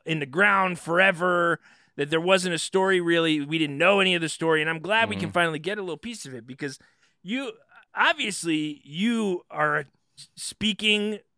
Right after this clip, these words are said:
Speaker 1: with us. We understand you. You've, you've, you've experienced, uh, society as it is today to a certain degree to be able to communicate as well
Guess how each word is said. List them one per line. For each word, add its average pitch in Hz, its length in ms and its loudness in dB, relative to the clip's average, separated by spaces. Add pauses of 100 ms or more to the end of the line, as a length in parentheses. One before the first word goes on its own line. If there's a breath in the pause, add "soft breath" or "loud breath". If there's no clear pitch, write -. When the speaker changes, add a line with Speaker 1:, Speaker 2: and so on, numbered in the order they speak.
Speaker 1:
with 175 200 2
us. 170 300 0
We 175 160 0
understand 156 640 0
you. 151 160 0
You've, 165 460 -4
you've, 151 340 -6
you've 139 460 -6 (400 soft breath)
experienced, 175 1040 -2
uh, 131 520 0 (220)
society 170 840 2
as 156 200 0
it 147 120 -2
is 151 360 -2
today 151 420 -2
to 143 140 -8
a 135 60 -6
certain 185 300 -4
degree 139 220 -6
to 139 60 -4
be 135 100 -4
able 127 120 -4
to - 40 -14
communicate 127 480 -10
as 104 160 -16
well 101 320 -12